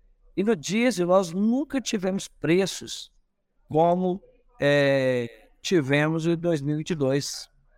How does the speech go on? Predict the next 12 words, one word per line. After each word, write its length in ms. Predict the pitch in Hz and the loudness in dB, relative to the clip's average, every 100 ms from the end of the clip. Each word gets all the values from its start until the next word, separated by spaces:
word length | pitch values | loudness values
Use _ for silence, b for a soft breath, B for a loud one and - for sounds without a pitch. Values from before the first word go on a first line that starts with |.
| _ _ - | _ _ 0
Nós 200 | 135 135 | 0 0
nunca 320 | 160 208 214 - _ _ | -2 -2 -2 -6 _ _
presenciamos 1120 | 175 165 156 170 - 143 143 165 160 135 - - _ _ _ _ _ _ | 0 0 0 -6 -2 2 2 2 0 -6 -12 -16 _ _ _ _ _ _
uma 200 | 147 143 | 2 6
alta 260 | 151 151 151 | 6 4 -4
tão, 400 | - 202 220 214 _ - | 0 0 0 -6 _ -4
tão 100 | 196 | -4
significativa 1080 | - 190 190 - - 139 - - 202 170 | -2 -2 -2 -4 -6 -6 -6 -4 -2 -2
de 140 | 143 - | -4 -8
preço 420 | - 139 156 - | -4 0 0 -2
que 100 | - | -4
afetasse 580 | 147 143 - 160 165 | -2 -2 -2 -2 -2